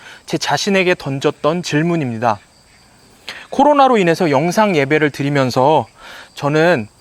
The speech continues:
어, 많은 시간을 노력을 했습니다. 보다 좋은 영상을 만들기 위해서 노력했습니다. 몇 주 동안, 어, 촬영하는 방법들, 편집하는 기술들,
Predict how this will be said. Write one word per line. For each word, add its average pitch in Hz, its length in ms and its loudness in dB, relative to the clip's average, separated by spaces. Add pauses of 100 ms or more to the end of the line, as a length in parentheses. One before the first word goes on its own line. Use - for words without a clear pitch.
(380)
어, 117 480 -2
많은 180 280 2
시간을 196 760 2 (180)
노력을 170 480 4
했습니다. 139 500 0 (1120)
보다 196 240 4
좋은 196 320 2
영상을 156 400 -2
만들기 135 560 -2
위해서 120 480 0 (340)
노력했습니다. 127 720 0 (1500)
몇 165 180 0
주 254 120 -2
동안, 185 500 2 (320)
어, - 240 -8
촬영하는 247 600 2
방법들, 139 920 -2
편집하는 185 1080 -2 (460)
기술들, 151 680 2